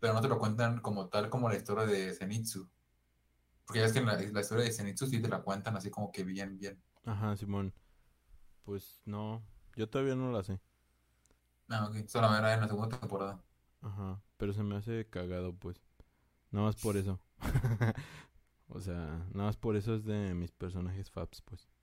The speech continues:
Speaker 1: Ok.
Speaker 2: Y la, y la, ¿cómo se llama? La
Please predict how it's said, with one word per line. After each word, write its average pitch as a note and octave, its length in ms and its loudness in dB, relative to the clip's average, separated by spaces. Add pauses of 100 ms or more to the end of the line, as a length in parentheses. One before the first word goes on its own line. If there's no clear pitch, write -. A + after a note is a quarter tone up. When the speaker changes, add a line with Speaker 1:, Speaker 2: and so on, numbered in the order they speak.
(920)
Speaker 1:
Ok. G2+ 180 -4
Speaker 2:
Y F#2 60 2
la, E2+ 400 -2
y G2+ 100 -6
la, E2+ 720 -4 (1300)
¿cómo G#2 160 -8
se G#2 80 -8
llama? G#2+ 240 -6 (1800)
La F2+ 1500 -6